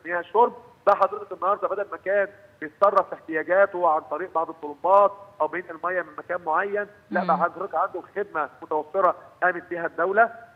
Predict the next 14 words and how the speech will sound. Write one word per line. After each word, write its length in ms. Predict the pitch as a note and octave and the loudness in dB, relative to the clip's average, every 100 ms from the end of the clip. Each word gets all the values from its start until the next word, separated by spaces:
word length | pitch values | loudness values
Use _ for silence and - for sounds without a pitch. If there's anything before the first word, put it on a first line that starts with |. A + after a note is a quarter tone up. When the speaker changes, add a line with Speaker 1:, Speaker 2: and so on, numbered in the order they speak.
| - | -4
Speaker 1:
حضرتك 320 | D#3+ A#3+ A3+ | -4 -4 -8
المواطن 520 | G3 F#3 A3+ A3+ F#3+ F3 | -6 -2 -2 -2 -10 -2
النهارده 360 | F3 G#3 G3 | 2 2 2
كنا 440 | F#3 D#3 - - F3 D#3+ | 0 -4 -12 -2 -2 0
أهالينا 400 | D#3+ A#3 G#3 D#3+ | -4 -6 -2 -2
في 100 | - | -4
الصعيد، 260 | - F#3 | -6 -2
هل 80 | G3 | -2
تعلم 300 | G3 F3 G3 | 0 0 0
يا 60 | F3 | -4
فندم 300 | F#3 E3+ D3+ - _ | -6 -8 -12 -12 _
في 120 | D3 C#3+ | -4 -4
ألفين 160 | G#3 | 0
وأربعتاشر 640 | G#3 E3 D#3+ F#3+ F#3+ E3 | 2 4 4 2 2 0